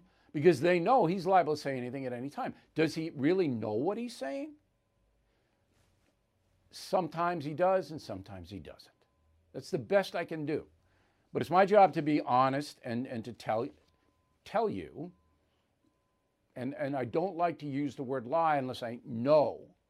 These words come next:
personally know, that somebody is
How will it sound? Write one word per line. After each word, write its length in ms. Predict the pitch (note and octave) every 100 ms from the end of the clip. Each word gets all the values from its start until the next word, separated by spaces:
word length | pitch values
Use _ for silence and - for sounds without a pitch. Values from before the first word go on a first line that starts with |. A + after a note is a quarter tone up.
| _ _ _ _ _
personally 640 | D3+ E3 - F#2+ F#2+ F#2+
know, 480 | F#2+ A#2+ F#2 - - _ _ _ _ _
that 140 | F#2+ -
somebody 380 | A#2+ G#2+ G2+ -
is 480 | A2+ G#2 F#2 F#2